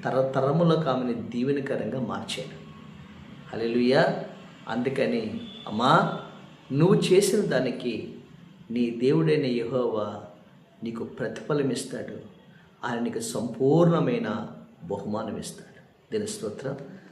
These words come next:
ఆ రూతు చేసిన దాన్ని పరమ బోయాజు అయిన చూసేడు, ఆమెని వివాహం చేసుకున్నాడు. మనం పరమ బోయాజు అయినటువంటి మన ప్రభు అయిన యేసుక్రీస్తు కూడా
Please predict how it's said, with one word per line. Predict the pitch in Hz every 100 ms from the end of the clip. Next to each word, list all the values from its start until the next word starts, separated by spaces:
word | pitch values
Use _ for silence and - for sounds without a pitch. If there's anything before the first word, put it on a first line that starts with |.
| - -
ఆ | - -
రూతు | 131 - 151
చేసిన | - 131 131 127
దాన్ని | 110 107 101 - - - - - -
పరమ | 113 127 135
బోయాజు | 131 131 143 160 156 147
అయిన | 127 113 104 - - - - -
చూసేడు, | - 135 - - - - - - - - - - - - - - -
ఆమెని | 123 120 120
వివాహం | - 113 107 117 - 131 -
చేసుకున్నాడు. | 202 - - - - - - - - - -
మనం | 127 143 143 143
పరమ | 151 180
బోయాజు | 170 170 175 165
అయినటువంటి | 156 147 - 135 131 131 117 - - - - -
మన | 120
ప్రభు | 120 131 143
అయిన | 170
యేసుక్రీస్తు | 143 165 - 196 185 170 156
కూడా | 139 143 123 117 101 -